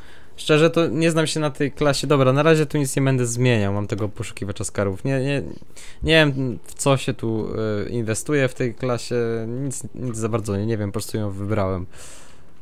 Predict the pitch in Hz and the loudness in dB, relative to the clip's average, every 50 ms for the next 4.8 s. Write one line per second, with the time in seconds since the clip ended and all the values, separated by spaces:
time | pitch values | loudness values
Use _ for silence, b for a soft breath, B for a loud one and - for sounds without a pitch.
0 | - - - 113 113 110 104 - - 113 104 - 113 - - 110 - - - 113 | -12 -10 -6 -4 -2 -2 -2 -2 -2 -2 -2 -2 -4 -6 -6 -8 -8 -4 -2 0
1 | 110 104 - - - 98 - - - 107 95 107 101 104 101 98 98 95 95 95 | 0 0 -2 -2 -4 -6 -4 -4 -6 -4 -2 -2 0 0 0 -2 -2 -2 -4 -4
2 | 95 90 - - 92 - 95 90 - 98 92 - - - - - 87 80 92 - | -4 -6 -6 -6 -6 -6 -6 -8 -6 -6 -8 -6 -8 -10 -10 -10 -8 -8 -6 -4
3 | - 101 98 98 98 92 - 107 - 98 101 98 98 110 104 107 104 98 92 - | -4 -4 -2 -2 -4 -4 -6 -6 -4 -4 -4 -2 -4 -4 -4 -2 -2 -4 -4 -4
4 | 92 92 95 92 95 98 92 107 101 92 92 92 90 98 98 | -6 -6 -4 -4 -4 -6 -6 -6 -6 -4 -4 -4 -4 -6 -6